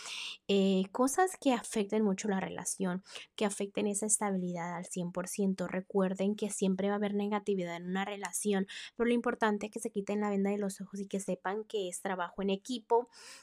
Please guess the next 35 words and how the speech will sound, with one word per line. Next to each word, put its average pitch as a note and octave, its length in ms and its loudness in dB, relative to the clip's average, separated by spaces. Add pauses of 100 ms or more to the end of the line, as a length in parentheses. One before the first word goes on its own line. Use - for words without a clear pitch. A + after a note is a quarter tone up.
(120)
Pasar A3+ 300 4
tiempo G#3+ 280 4
mucho G#3 340 2
en G#3+ 100 0
familia G3+ 380 2
les G3 160 -2
ayuda G3 260 4
mucho F#3 320 0
para F#3+ 160 0
no F#3 140 0
sentirse F#3+ 440 -2
tristes G3 480 0
sobre F#3 220 0
esos - 280 -8
temas. G#3+ 460 0 (1700)
Eh, G3 520 4 (120)
porque A#3+ 280 4
no B3 80 6
es B3 100 0
que C#4+ 80 4
estén C#4 300 6
mal, G3+ 280 4
simplemente G3+ 760 2
que G#3 140 -2
a F#3 60 2
veces F#3+ 640 0 (240)
quieren G#3+ 280 0
complacer G3+ 580 2
a F#3 80 0
otras F#3+ 380 -2
personas. F3+ 680 -4
Recuerden, G3 640 0
mientras F#3+ 380 0
ustedes G3+ 500 -4
también, G#3 420 -4